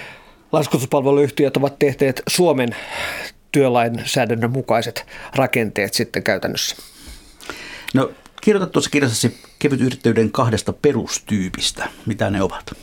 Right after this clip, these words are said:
Speaker 1: Ne ovat niin sanotusti työnantajavetoinen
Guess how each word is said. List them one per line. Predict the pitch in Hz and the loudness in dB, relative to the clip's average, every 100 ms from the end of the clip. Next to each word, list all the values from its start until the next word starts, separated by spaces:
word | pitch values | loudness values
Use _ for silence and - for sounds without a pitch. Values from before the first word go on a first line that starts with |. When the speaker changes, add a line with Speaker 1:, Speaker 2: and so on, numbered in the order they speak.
| - - - - - - - - - - | -20 -20 -20 -20 -20 -20 -20 -18 -14 -2
Speaker 1:
Ne | 165 | 0
ovat | 117 - | 0 0
niin | 147 | -2
sanotusti | 135 147 - 131 - - - - - - - _ | 0 -2 0 -4 -4 -18 -18 -14 -14 -16 -20 _
työnantajavetoinen | 202 190 156 131 135 127 135 - 127 123 117 | 2 4 2 2 4 4 2 2 2 2 0